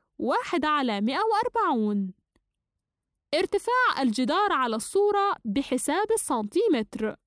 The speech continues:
الارتفاع الحقيقي للجدار يساوي اثنان فاصل ثمانون متر،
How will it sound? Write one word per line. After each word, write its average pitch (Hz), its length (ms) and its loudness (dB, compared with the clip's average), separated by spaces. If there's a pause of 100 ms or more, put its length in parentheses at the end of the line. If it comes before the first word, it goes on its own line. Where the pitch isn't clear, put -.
(1400)
الارتفاع 392 760 2
الحقيقي 294 680 2
للجدار 269 680 2 (240)
يساوي 254 840 2 (540)
اثنان 381 540 0
فاصل 330 520 0
ثمانون 254 680 2
متر، 254 400 0